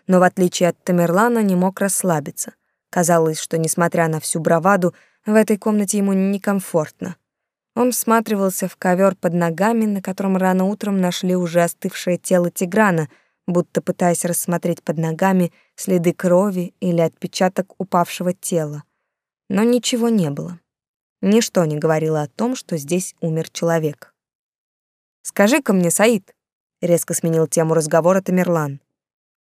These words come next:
"Все твои гости знали о том, что сюда приедет Тиосян?" "Наверное", пожал плечами Саид. "В этом не было какой-то тайны". "Я знал", сказал Жан.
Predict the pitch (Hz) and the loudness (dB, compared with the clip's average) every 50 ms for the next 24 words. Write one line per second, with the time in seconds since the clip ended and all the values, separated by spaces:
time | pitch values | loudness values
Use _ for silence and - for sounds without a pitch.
0 | _ _ - - - 285 320 - 359 359 330 285 220 208 202 185 - - 202 185 | _ _ -2 2 4 4 4 4 4 4 4 4 6 6 4 4 4 2 0 2
1 | 170 185 185 180 175 170 170 165 - 190 226 233 - 269 - - 220 208 208 190 | 4 4 4 4 4 4 4 4 2 0 0 0 -2 -4 -2 2 2 2 2 2
2 | 208 214 208 202 190 208 196 - - 208 208 202 - - 175 156 147 151 151 _ | 2 2 2 2 2 2 0 2 2 2 2 2 0 0 0 -2 -2 -6 -10 _
3 | _ _ _ _ _ _ _ _ _ _ _ _ _ - - 190 170 165 160 160 | _ _ _ _ _ _ _ _ _ _ _ _ _ -10 -6 -4 -2 0 0 2
4 | 160 160 156 156 151 151 160 180 208 220 214 _ _ _ _ _ _ - - 170 | 2 4 4 4 2 4 2 2 0 0 -2 _ _ _ _ _ _ -4 -4 -2
5 | 156 156 156 147 - - 156 - - 156 151 151 151 - - 156 147 143 _ - | -2 0 -2 -4 -4 -6 -8 -4 -4 -4 -2 -2 -2 -2 -2 -2 -4 -4 _ -20
6 | _ _ _ _ _ _ _ _ _ _ _ _ - - 185 185 - 196 185 180 | _ _ _ _ _ _ _ _ _ _ _ _ 2 4 4 4 6 4 4 4
7 | 170 175 180 202 233 240 226 - 214 196 - 175 - 175 - - 175 160 151 151 | 4 4 4 4 4 4 4 2 0 2 2 0 0 0 0 2 0 2 2 0
8 | 147 147 139 _ _ _ _ _ _ _ _ _ _ _ _ _ _ _ _ - | -4 -6 -8 _ _ _ _ _ _ _ _ _ _ _ _ _ _ _ _ -4
9 | 175 170 180 190 220 220 190 180 165 175 180 185 _ _ _ _ _ _ _ - | 2 4 4 6 4 4 2 2 2 2 0 -2 _ _ _ _ _ _ _ -18
10 | - - - 190 175 185 180 175 165 180 175 170 170 | -10 -4 -2 0 2 2 2 2 0 0 -2 -2 -4